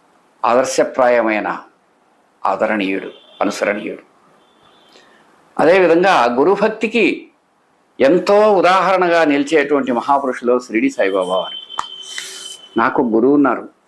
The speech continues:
అని తన గురువు గురించి మాత్రమే ప్రత్యేకంగా చెప్పారు ఆయన, ఇంకా ఏమీ చెప్పుకోలేదు. ఆ విధంగా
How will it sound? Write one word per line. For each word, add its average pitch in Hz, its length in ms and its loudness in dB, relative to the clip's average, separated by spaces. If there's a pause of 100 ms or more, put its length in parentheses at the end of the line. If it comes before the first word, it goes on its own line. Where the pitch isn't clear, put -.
(520)
అని 143 160 2
తన 147 280 2
గురువు 151 260 4
గురించి 151 380 2
మాత్రమే 135 600 0
ప్రత్యేకంగా 135 560 -2
చెప్పారు 98 420 -4
ఆయన, 92 160 -6 (100)
ఇంకా 110 180 -2
ఏమీ 113 300 2
చెప్పుకోలేదు. - 760 -8 (1500)
ఆ 139 80 2
విధంగా 123 720 2